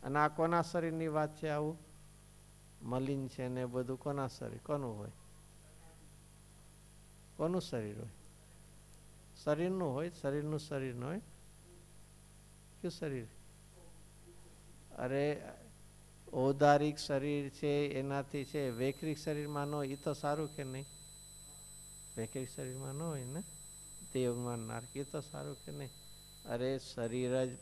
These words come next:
આખી અશુચિ, અને આખી મુખ્યપણે બાર ભાવનામાં, અશુચિ ભાવનામાં કઈ લેવામાં આવે? જૈસે કે શૃંગારો મેં મેરા જીવન અત્યંત અશુચિ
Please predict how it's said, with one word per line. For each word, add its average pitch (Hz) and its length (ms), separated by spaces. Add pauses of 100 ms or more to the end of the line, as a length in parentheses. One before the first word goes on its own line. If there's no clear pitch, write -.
આખી 120 420
અશુચિ, 123 600
અને 123 200
આખી 123 460 (1000)
મુખ્યપણે 135 680
બાર 127 360
ભાવનામાં, 123 600
અશુચિ 131 480
ભાવનામાં 123 640
કઈ 147 140
લેવામાં 104 560
આવે? 110 120 (1200)
જૈસે 135 240
કે 123 340
શૃંગારો 113 1000
મેં 107 480
મેરા 107 640
જીવન 107 880 (1700)
અત્યંત 165 680
અશુચિ 131 960